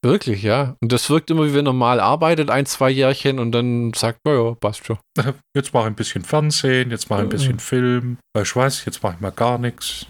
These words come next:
Speaker 1: Ja, ja, so, so vom Gefühl her, gell? Ja, ja, ja, ja, ja.
Speaker 2: <laughs>
Speaker 1: Also ist dir aufgefallen,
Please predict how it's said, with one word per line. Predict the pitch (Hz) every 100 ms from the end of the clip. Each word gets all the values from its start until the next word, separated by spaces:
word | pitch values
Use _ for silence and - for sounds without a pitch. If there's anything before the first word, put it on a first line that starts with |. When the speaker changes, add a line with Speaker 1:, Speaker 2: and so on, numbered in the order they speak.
| -
Speaker 1:
Ja, | 156
ja, | 190 175 139 -
so, | - 147
so | 139 156 151
vom | 151 143
Gefühl | 139 - 175
her, | 139 110
gell? | 113 123 151 -
Ja, | 143
ja, | 147 156 -
ja, | 151
ja, | 160 160
ja. | 160 - -
Speaker 2:
<laughs> | 143 - - - - -
Speaker 1:
Also | 156 165 165
ist | 160 180
dir | 170
aufgefallen, | 190 - 160 165 160 151